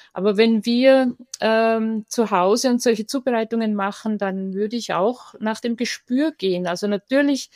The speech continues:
sucht man dann eine Pflanze, die kühlend ist, aber man geht im Endeffekt nach dem Gespür, was tut mir denn gut und wie, wie mag ich das und wie wirkt das auf mich.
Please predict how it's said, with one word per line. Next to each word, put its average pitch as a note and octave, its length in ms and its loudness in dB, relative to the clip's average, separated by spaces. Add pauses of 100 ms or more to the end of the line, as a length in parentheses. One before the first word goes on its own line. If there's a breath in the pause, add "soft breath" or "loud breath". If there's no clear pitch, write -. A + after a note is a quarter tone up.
(220 loud breath)
sucht - 340 -4
man G#3+ 140 0
dann F#3+ 240 0
eine F#3+ 260 -2
Pflanze, F#3 460 -4
die F#3 140 -8
kühlend C4 440 -2
ist, - 380 -4
aber A3+ 500 0
man G3 260 0
geht F#3+ 180 -4
im F#3+ 100 -4
Endeffekt F#3 960 -4
nach F3+ 180 -4
dem F#3 200 -2
Gespür, A3 640 2
was G3 240 4
tut A3 180 0
mir G3+ 140 2
denn F3+ 240 -6
gut A#3+ 400 0
und G3+ 260 -4
wie, G#3 380 0 (540 loud breath)
wie G3+ 180 4
mag F3+ 400 4
ich G#3 180 2
das F#3+ 400 2
und F3+ 160 -2
wie F#3 160 0
wirkt G#3 300 2
das F#3+ 160 0
auf F#3+ 240 0
mich. F#3 480 -4